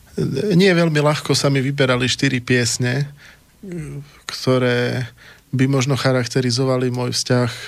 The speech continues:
k hudbe alebo k umeniu. Tak, e, potom som v podstate vybral prvé štyri, ktoré ma napadli. <laughs> A, a tým pádom je to asi dosť autentický výber. A, a,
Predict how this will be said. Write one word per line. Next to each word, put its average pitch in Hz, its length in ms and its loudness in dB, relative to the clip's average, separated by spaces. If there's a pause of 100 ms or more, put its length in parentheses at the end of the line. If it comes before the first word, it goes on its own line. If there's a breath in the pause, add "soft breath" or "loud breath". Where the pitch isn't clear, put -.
(440)
k 160 200 -6
hudbe 139 560 0 (400 loud breath)
alebo 120 240 2
k 120 160 -2
umeniu. 131 560 0 (800 loud breath)
Tak, 120 240 0 (120)
e, 127 200 0
potom 135 320 0
som 127 240 0
v - 80 -12
podstate 120 800 0 (480 loud breath)
vybral 120 720 0 (400 loud breath)
prvé 135 240 2
štyri, 123 320 -2
ktoré 127 240 0
ma 120 160 0
napadli. 127 640 0 (320 loud breath)
<laughs> 226 80 -2 (300 loud breath)
A, 123 720 0 (160)
a 127 160 -2 (480)
tým 123 160 0
pádom 123 240 0
je 117 160 -2
to - 160 0
asi 117 160 -2
dosť 120 240 0
autentický 120 720 -2
výber. 123 480 -2
A, - 0 - (1040 loud breath)
a, 127 100 0